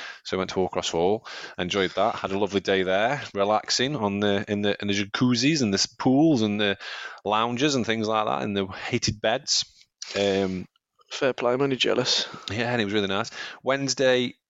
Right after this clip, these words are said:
Speaker 1: didn't do any running. Don't, no, I didn't do any running. And then Thursday, I, we went to York, and I did take my running kit with me. And I thought to myself, "I'm gonna go."
Speaker 2: <laughs>
Speaker 1: I did take
Speaker 2: Here we
Speaker 1: it,
Speaker 2: go.
Speaker 1: but I didn't
Speaker 2: I
Speaker 1: use
Speaker 2: took it, but
Speaker 1: <laughs> but I didn't use it.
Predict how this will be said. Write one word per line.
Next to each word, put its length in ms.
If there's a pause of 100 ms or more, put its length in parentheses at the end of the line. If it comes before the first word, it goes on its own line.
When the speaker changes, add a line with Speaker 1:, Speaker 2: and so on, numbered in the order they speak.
(140)
Speaker 1:
didn't 260
do 180
any 120
running. 240
Don't, 240
no, 180
I 40
didn't 140
do 80
any 100
running. 260
And 100
then 100
Thursday, 600 (120)
I, 100 (280)
we 120
went 220
to 80
York, 680 (200)
and 80
I 60
did 200
take 220
my 60
running 220
kit 180
with 140
me. 220 (600)
And 80
I 40
thought 220
to 60
myself, 260
"I'm 120
gonna 180
go." 160 (200)
Speaker 2:
<laughs> 200
Speaker 1:
I 40
did 220
take 220
Speaker 2:
Here 80
we 60
Speaker 1:
it, 40
Speaker 2:
go. 180 (340)
Speaker 1:
but 120
I 20
didn't 200
Speaker 2:
I 40
Speaker 1:
use 100
Speaker 2:
took 180
it, 140
but 260
Speaker 1:
<laughs> 160
but 100
I 40
didn't 260
use 260
it. 120